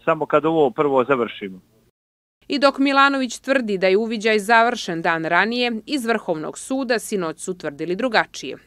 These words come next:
Speaker 2: Kažu da je obilazak organizovan za vrijeme uviđaja i bez odobrenja. S druge strane, iz vlade su konstatovali da je kućni red na koji ukazuju iz višeg suda u toj instituciji prethodno već ozbiljno prekršen,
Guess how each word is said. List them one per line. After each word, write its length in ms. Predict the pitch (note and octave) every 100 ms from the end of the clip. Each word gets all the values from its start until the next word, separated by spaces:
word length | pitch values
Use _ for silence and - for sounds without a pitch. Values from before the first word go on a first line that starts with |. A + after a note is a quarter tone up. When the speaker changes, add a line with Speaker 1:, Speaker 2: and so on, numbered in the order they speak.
| _
Speaker 2:
Kažu 360 | F3+ D#3+ D#3+ E3
da 80 |
je 80 | D#3+
obilazak 600 | D#3+ F3+ F#3+ F3 F#3+ F#3
organizovan 680 | G3 F#3 G3 G3+ G3 G#3 G#3
za 120 | G#3
vrijeme 360 | G3+ F#3 D#3+ D#3
uviđaja 560 | A3+ B3+ B3 B3 A#3+ G#3 - _ _ -
i 120 | C#4+
bez 340 | G#3 F3+ F3+ -
odobrenja. 560 | G3 G3+ G3+ - - C#3 - _ _
S 100 | -
druge 320 | F#3+ C4+ A3 E3
strane, 500 | - A#3+ C#4 C#4+ C#4+
iz 120 | B3+
vlade 360 | C4 C#4 C4
su 180 | B3+ C#4+
konstatovali 800 | - A#3 G#3 B3 G#3+ A#3+ A#3+ A#3
da 100 | G#3
je 80 | D3+
kućni 440 | - A#3 - A#3+
red 240 | A3+ B3 F3+
na 180 | F3+ E3
koji 240 | F3+ F3
ukazuju 640 | E3 - G#3+ G#3 A#3 G3+
iz 180 | E3 D#3+
višeg 340 | G3 G3+ F3+ -
suda 460 | - A#3 A3+ A#3+
u 140 | E3+ D3+
toj 300 | - A3+ G#3+
instituciji 680 | F#3+ - F3+ B3 B3+ C#4+
prethodno 560 | B3+ G#3 F#3+ - G#3 G3+
već 240 | G#3+ A#3 -
ozbiljno 560 | B3 B3 A3+ B3 D3
prekršen, 600 | C3+ A3 A#3+ B3+ C#4 B3+